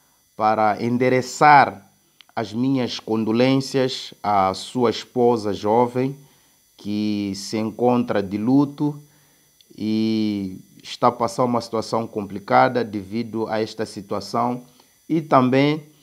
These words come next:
a família do pastor Léo pela sua ausência física, né? Causada por um trágico acidente de viação ocorrido na província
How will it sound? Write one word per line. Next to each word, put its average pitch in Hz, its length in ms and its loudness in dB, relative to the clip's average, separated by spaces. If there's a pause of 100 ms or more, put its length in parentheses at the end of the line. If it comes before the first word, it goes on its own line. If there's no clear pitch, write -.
(260)
a 123 80 2
família 131 500 2
do 117 140 -4
pastor 120 480 0
Léo 131 440 6 (840)
pela 147 680 8
sua 147 260 0
ausência 139 600 0
física, 120 680 -4
né? 123 260 -2 (720)
Causada 131 840 4 (840)
por 110 160 -2
um 131 200 2
trágico 123 760 4
acidente 117 680 -4
de 98 140 -10
viação 120 800 2 (920)
ocorrido 113 800 2
na 110 140 2
província 120 800 -2